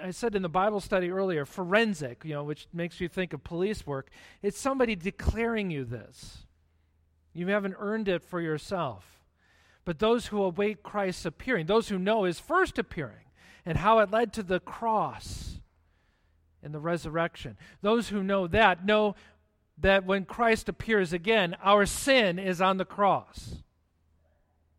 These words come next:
We're not judged for that sin. It's on the cross. It's done. It's dealt with. And Christ declares us righteous. He gives us the victory wreath, if you will.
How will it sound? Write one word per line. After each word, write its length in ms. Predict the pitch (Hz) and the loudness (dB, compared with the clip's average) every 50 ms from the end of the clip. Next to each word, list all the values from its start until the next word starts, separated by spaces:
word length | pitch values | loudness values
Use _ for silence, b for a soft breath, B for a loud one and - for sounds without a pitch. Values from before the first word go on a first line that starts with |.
| _ _ _ _ _ | _ _ _ _ _
We're 100 | 143 139 | -8 -4
not 240 | 156 180 185 175 156 | -2 -2 -2 -2 -2
judged 720 | - 190 196 180 160 139 113 113 - - - - - - - _ _ _ _ _ _ _ _ _ _ _ _ _ | 0 2 2 2 2 0 -2 -8 -14 -16 -16 -18 -20 -20 -20 _ _ _ _ _ _ _ _ _ _ _ _ _
for 180 | _ 156 151 147 | _ -8 -6 -4
that 220 | 139 135 127 - | -4 -4 -6 -8
sin. 240 | - - - 123 104 95 - - - _ _ _ _ _ _ | -12 -14 -16 -16 -16 -18 -20 -20 -20 _ _ _ _ _ _
It's 140 | - - 156 | -12 -6 -4
on 140 | 147 156 151 | -4 -4 -4
the 80 | 147 | -8
cross. 500 | - - - 110 98 98 - - - - - _ | -10 -12 -16 -18 -18 -20 -20 -20 -20 -20 -20 _
It's 140 | - - - | -20 -20 -10
done. 380 | - - 165 160 120 113 104 139 | -2 0 0 0 0 -2 -6 -12
It's 180 | 139 - - _ _ | -18 -18 -20 _ _
dealt 320 | - 185 175 180 165 - - | 2 4 4 4 2 -2 -8
with. 360 | 151 127 - - - - _ b b b b b b b b - | -14 -12 -12 -14 -14 -16 _ b b b b b b b b -10
And 160 | 165 147 135 | -10 -10 -10
Christ 380 | - - 190 175 165 156 - | -6 -2 0 0 0 -2 -6
declares 480 | - 156 - - - 170 160 147 139 139 | -12 -14 -12 -8 -4 -4 -2 -2 -4 -6
us 380 | 143 175 180 170 - - - 143 | -6 -4 -4 -4 -4 -6 -10 -6
righteous. 360 | 147 160 160 160 - 165 131 | -2 -2 -2 -2 -4 -6 -8
He 80 | 165 170 | -8 -4
gives 300 | 151 233 254 233 202 226 | 0 0 0 2 4 4
us 200 | 220 202 - B B B B B B | 4 4 2 B B B B B B
the 120 | 196 220 | 2 2
victory 600 | 202 165 165 277 311 - - - 269 240 233 214 | 2 4 2 2 2 2 -2 -4 -2 0 0 0
wreath, 360 | 185 156 160 156 143 127 - - | 0 -2 -2 -2 -4 -4 -4 -6
if 160 | 151 - - | -6 -6 -6
you 100 | 151 131 | -8 -10
will. 320 | 123 123 113 87 - - | -10 -12 -14 -16 -20 -20